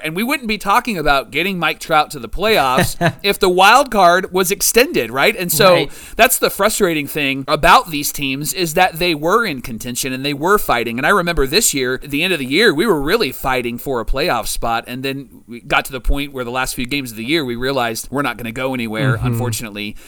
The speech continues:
Speaker 1: And I also remember this year, because Albert really struggled out of the gate.
Speaker 2: Yeah.
Speaker 1: And we were expecting him to do what Vlad Guerrero did when he first signed with us. And
Speaker 2: Right.
Speaker 1: Vladdy came out of the gate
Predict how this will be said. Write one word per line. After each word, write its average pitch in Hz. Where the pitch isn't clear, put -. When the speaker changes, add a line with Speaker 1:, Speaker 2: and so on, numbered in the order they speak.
Speaker 1:
And 156
I 196
also 302
remember 180
this 131
year, 120
because 147
Albert 147
really 135
struggled 135
out 117
of 110
the 101
gate. 104
Speaker 2:
Yeah. 117
Speaker 1:
And 117
we 151
were 147
expecting 135
him 117
to 143
do 147
what 123
Vlad 139
Guerrero 135
did 120
when 113
he 180
first -
signed 110
with 107
us. 104
And 110
Speaker 2:
Right. 113
Speaker 1:
Vladdy 131
came 131
out 127
of 113
the 110
gate 113